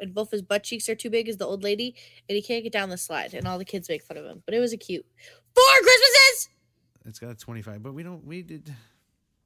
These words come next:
Speaker 1: Oh, I love that movie.
Speaker 2: Twenty-five percent's not bad. It's, there's movies that get, like, lower and they end up being great.
Speaker 1: There's a Home Alone three.
Speaker 2: Uh, there's a four and a five, and I'll tell you right now, you would rather stab your own eyeball with a carrot than watch three, four, or five.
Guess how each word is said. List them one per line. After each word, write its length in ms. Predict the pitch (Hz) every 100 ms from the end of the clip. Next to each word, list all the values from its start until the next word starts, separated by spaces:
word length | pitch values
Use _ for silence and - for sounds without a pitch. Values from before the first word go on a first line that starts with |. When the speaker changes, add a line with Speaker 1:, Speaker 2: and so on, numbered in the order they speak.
| _ _ _ _ _ _ 269
Speaker 1:
Oh, 60 |
I 180 | 269 233
love 460 | 196 208 220 233 247
that 260 | 208 190 -
movie. 320 | 196 185 190
Speaker 2:
Twenty-five 420 | 185 151 147 147
percent's 380 | 135 131 131 -
not 260 | 113 110 87
bad. 320 | 110 110 110
It's, 500 | 104 107 104 - - -
there's 300 | 104 123 139
movies 240 | 131 123
that 80 | 117
get, 100 | 113 110
like, 180 | 107 92
lower 420 | 98 101 110 87
and 140 | 85
they 240 | 85 85 87
end 160 | 95
up 80 | 90
being 240 | - 90 80
great. 120 | 87
Speaker 1:
There's 120 | 277
a 100 | 349
Home 220 | 294 311
Alone 320 | 311 285 285
three. 540 | 247 - 208 196 240 285
Speaker 2:
Uh, 40 | 110
there's 200 | 135 160
a 60 |
four 340 | 160 - 143 151
and 80 | 113
a 40 |
five, 400 | - 110 110 127
and 100 | 113
I'll 60 | 110
tell 160 | 139
you 100 | 131
right 140 | 120 113
now, 200 | 117 120
you 220 | 117 117
would 140 | 135
rather 280 | 117 117 113
stab 440 | - - 117 110 110
your 120 | 113
own 120 | 110
eyeball 380 | 107 107 104 101
with 80 | 92
a 60 |
carrot 480 | - - 107 98 80 _ _ _ _
than 120 | 98
watch 300 | 92 92 -
three, 180 | - 107
four, 340 | - 107 101
or 220 | 98 101 104
five. 460 | - 92 80 78